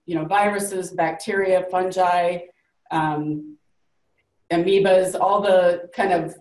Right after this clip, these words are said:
microscopic organisms that, uh,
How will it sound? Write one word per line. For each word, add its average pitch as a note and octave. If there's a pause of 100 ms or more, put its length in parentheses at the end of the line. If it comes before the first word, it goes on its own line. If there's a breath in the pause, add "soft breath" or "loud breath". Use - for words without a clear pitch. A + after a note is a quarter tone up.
microscopic F#3 (460)
organisms F3
that, D#3+ (240)
uh, D3+